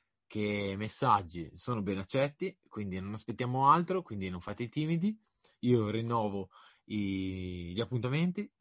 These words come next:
quindi settimana prossima, eh, nuovo episodio col Gran Premio di Portimao,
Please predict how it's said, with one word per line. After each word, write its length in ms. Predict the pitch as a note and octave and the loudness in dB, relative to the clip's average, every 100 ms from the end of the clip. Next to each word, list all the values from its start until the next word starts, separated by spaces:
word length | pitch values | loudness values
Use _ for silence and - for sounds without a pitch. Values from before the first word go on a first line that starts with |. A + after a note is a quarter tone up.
| _ | _
quindi 440 | - G#2 F#2+ E2+ - _ _ _ _ _ _ _ _ _ | -6 -4 -2 -6 -10 _ _ _ _ _ _ _ _ _
settimana 480 | - C#3 C3+ B2+ B2 | -6 -4 0 0 4
prossima, 580 | C3+ A2+ - F#2+ F2+ - _ _ _ | 6 6 4 -8 -10 -10 _ _ _
eh, 220 | F2+ E2+ | -8 -6
nuovo 300 | F2 D3 C3+ | 6 8 8
episodio 840 | A2+ A#2+ A2+ C#3 A2 E2 E2 E2+ - | 6 -6 0 2 2 0 -8 -12 -2
col 560 | B2 A2 F#2 F2 E2 E2 | 2 4 4 0 -4 -6
Gran 200 | G#2+ G#2 | -6 -2
Premio 200 | B2+ A2+ | -2 0
di 120 | A2 | -2
Portimao, 680 | A2+ A2+ A#2 C3 D#3+ G#3+ | -4 -6 2 4 4 2